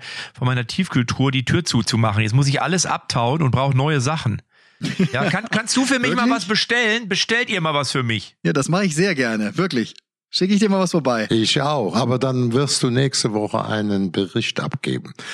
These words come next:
Speaker 3: Wie war's herzhaft und wie war's süß, okay?
Speaker 1: So machen wir das.
Speaker 2: Also jetzt bestellen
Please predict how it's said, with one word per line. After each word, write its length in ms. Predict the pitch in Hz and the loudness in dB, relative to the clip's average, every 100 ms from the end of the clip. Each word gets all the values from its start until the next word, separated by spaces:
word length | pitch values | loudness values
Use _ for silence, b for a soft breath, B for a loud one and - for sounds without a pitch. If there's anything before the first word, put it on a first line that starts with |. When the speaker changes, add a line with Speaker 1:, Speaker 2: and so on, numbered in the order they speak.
| B B - | B B -2
Speaker 3:
Wie 180 | 104 104 | -2 0
war's 260 | 101 90 | -2 0
herzhaft 640 | 131 135 - 147 135 - | -2 -2 -2 -2 -2 -2
und 160 | 127 113 | -2 2
wie 100 | 110 | 0
war's 280 | 101 92 - | 0 -2 0
süß, 360 | 78 62 - | 0 -2 -2
okay? 360 | - 101 - 127 | -2 -2 0 0
Speaker 1:
So 100 | 156 | 0
machen 320 | 151 160 269 | 0 0 0
wir 100 | 165 | 0
das. 380 | 143 147 151 151 | 0 0 -2 -2
Speaker 2:
Also 240 | 147 147 | -2 0
jetzt 240 | 135 165 - | 2 0 0
bestellen 580 | 175 - 156 180 180 | -2 0 0 0 -2